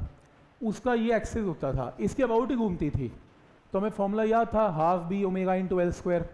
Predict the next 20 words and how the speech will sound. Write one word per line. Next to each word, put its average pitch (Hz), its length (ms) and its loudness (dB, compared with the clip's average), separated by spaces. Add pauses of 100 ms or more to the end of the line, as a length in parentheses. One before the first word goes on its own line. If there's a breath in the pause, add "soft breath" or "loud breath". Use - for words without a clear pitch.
(520 loud breath)
पर 202 80 0
problem 196 480 2
ये 214 120 0
है 208 100 0
कि 214 140 -2
इसका 220 240 -2
जो 214 80 2
axis 175 300 0
of 208 140 2
rotation 170 420 -2
है, 208 60 0
वो 220 120 0
ये 190 320 2
नहीं 220 160 0
है, 220 200 -2
axis 185 260 -4
of 233 140 0
rotation 214 280 -2
ये 185 220 2
है, 110 100 -4